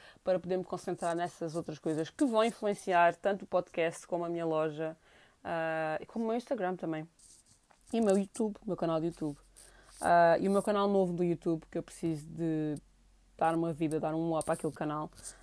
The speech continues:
Ah, suposto ser um canal de vlogs, de estudo e de updates da loja, mas como mês de junho, como já vos disse, não fiz nada de especial.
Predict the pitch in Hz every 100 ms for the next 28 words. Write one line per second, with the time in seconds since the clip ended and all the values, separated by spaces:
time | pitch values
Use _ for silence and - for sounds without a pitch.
0 | - 185 175 170 - 185 175 180 175 170
1 | 165 156 160 165 160 156 - - - -
2 | 165 165 160 - - - - - 185 156
3 | 165 165 160 156 151 156 - - - 165
4 | 156 - 170 170 160 156 156 156 - -
5 | 185 180 180 160 170 165 156 139 - _
6 | _ - 160 156 156 151 165 - 160 -
7 | 165 170 165 - - - 175 208